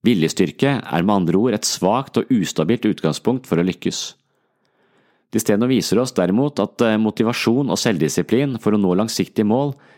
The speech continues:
i bunn og grunn er knyttet til prososiale følelser.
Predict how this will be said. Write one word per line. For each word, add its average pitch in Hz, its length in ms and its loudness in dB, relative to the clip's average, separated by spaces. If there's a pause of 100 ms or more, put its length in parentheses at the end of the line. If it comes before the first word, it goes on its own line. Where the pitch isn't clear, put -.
(140)
i 101 80 2
bunn 95 300 0
og 123 80 0
grunn 120 300 0
er - 80 -2
knyttet 113 360 -2
til 110 160 0
prososiale 101 720 0
følelser. 143 440 -2